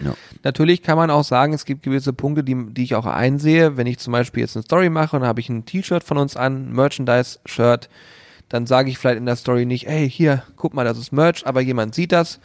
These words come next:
Speaker 1: Mhm.
Speaker 2: und unterbewusst sagt er vielleicht, „Ich will den Pulli haben.“ So, okay. Dann habe ich damit auch Werbung gemacht, wenn man so will. Also ich kann schon gewisse Punkte verstehen.
Speaker 1: Ja, aber stell dir vor, du hast, du hast irgendwie was von, du hast, äh, äh, Schuhe oder sonst was von irgendeiner anderen Marke an.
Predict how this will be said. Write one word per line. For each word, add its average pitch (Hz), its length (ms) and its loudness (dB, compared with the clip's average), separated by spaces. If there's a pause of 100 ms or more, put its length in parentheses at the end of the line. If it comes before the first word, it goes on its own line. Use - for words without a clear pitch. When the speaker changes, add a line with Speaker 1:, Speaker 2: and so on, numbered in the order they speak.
(100)
Speaker 1:
Mhm. 87 200 -10 (120)
Speaker 2:
und 143 100 -6
unterbewusst 143 480 4
sagt 131 240 0
er 131 80 0
vielleicht, 123 320 0
„Ich 120 100 -10
will 117 80 0
den 117 140 0
Pulli 110 240 -2
haben.“ 87 380 -10
So, - 260 -8 (420)
okay. 143 360 0 (480)
Dann 127 120 0
habe 131 120 4
ich 147 80 -4
damit 143 360 0
auch 156 180 -2
Werbung 165 260 4
gemacht, 107 260 -4
wenn 110 80 -4
man 87 160 -4
so 98 160 -6
will. 85 80 -6
Also 117 260 -2
ich 143 160 -8
kann 196 200 0
schon 139 400 -2
gewisse 175 280 2
Punkte 165 300 -2
verstehen. 165 500 -2
Speaker 1:
Ja, 98 240 0
aber 98 200 0
stell 143 160 4
dir 147 80 6
vor, 131 180 2
du 135 100 2
hast, 131 300 -2
du 113 80 -2
hast 123 220 -6
irgendwie 113 260 -2
was 117 160 -4
von, 101 300 -4
du 110 80 -2
hast, - 240 -6
äh, 87 680 0
äh, 87 40 -6
Schuhe 123 420 2
oder 101 320 4
sonst 113 300 -2
was 107 160 -2
von 117 160 -4
irgendeiner 104 280 0
anderen 107 220 -2
Marke 98 320 -6
an. 104 200 -6